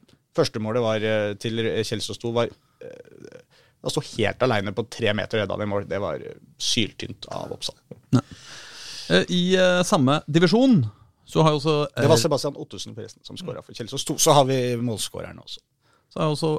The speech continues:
Speaker 2: Lyn, eh, spilt mot, eh, Reddy. Eh, det er jo, eh, kanskje det eneste, eh,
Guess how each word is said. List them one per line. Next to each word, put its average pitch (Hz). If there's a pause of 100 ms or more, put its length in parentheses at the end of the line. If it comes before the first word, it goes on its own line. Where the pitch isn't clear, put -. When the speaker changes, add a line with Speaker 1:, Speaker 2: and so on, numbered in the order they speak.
(120)
Speaker 2:
Lyn, 139
eh, 151
spilt -
mot, 139
eh, 127
Reddy. 107 (260)
Eh, 113
det 123
er 208
jo, 117 (100)
eh, 107
kanskje 117
det 120
eneste, 110
eh, 127